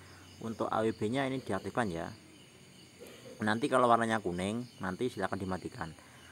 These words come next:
Tapi kalau untuk di poco ini lebih bagus kalau diaktifkan ya. Untuk koreksinya, night shift-nya ini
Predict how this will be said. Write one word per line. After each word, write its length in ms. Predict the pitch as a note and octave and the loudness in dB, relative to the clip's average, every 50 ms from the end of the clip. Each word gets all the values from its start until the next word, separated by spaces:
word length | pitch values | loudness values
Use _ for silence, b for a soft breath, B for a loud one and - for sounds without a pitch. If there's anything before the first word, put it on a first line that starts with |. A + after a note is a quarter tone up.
| B B B | B B B
Tapi 220 | - G2 G2+ - - | -8 -6 -6 -2 0
kalau 220 | A#2+ B2 A#2+ A#2+ | 2 4 4 4
untuk 160 | A2+ G2+ G#2+ - | 2 0 -2 -4
di 60 | - | -2
poco 560 | G2 G#2 G2+ F#2 F2+ - - A2 A#2+ B2 B2 - | 0 2 2 2 2 0 0 0 0 0 0 -2
ini 380 | A2 A2 A#2+ B2 B2 B2 A#2+ - | -2 -2 -2 -2 -2 -4 -6 -6
lebih 320 | G#2 G#2+ - - - - | -8 -10 -10 -10 -10 -8
bagus 480 | - - F#2 - - - B2 G2 - - | -6 -4 -6 -4 -2 0 0 0 0 -2
kalau 240 | - G#2 G2 F#2+ | -4 -2 -2 -2
diaktifkan 560 | F2+ - - F#2 - - F#2 F2 - - G#2+ F#2+ | -2 -2 -6 -8 -8 -8 -10 -6 -2 -2 -2 -2
ya. 220 | E2 D#2 D#2 F2 - - - A2+ | -2 -6 -8 -10 -14 -12 -8 -8
Untuk 320 | A#2 A#2 - B2+ A#2 - | -4 -2 -2 -2 0 2
koreksinya, 720 | A#2+ A#2 A#2+ - - C3 B2 A#2+ A#2+ A#2+ A#2+ A#2 A#2 A#2 | 2 2 2 2 -2 -6 -4 -2 -2 0 0 0 0 -2
night 240 | A#2 A#2+ A#2 A#2 - | -2 -2 -2 -4 -2
shift-nya 560 | - A#2+ F#2 E2 F2+ F2 F2 F2+ G2 G#2+ A#2+ | -4 -6 -6 -4 -4 -4 -2 -2 -2 -4 -4
ini 240 | B2 A#2 C3 C3 B2+ | -6 -6 -8 -8 -8